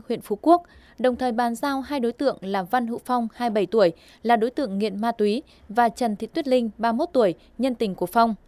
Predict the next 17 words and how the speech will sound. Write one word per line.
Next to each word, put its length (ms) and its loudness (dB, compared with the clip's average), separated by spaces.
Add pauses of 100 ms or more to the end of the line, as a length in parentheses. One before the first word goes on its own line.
(320)
Cả 120 6
hai 240 -4
cùng 260 -4
ngụ 140 -2
thành 220 -6
phố 180 -2
Hồ 140 -6
Chí 120 -6
Minh, 260 2 (280)
cho 140 2
Công 200 -2
an 160 -4
huyện 300 -4
Phú 240 -6
Quốc, 260 0
Kiên 160 0
Giang 260 2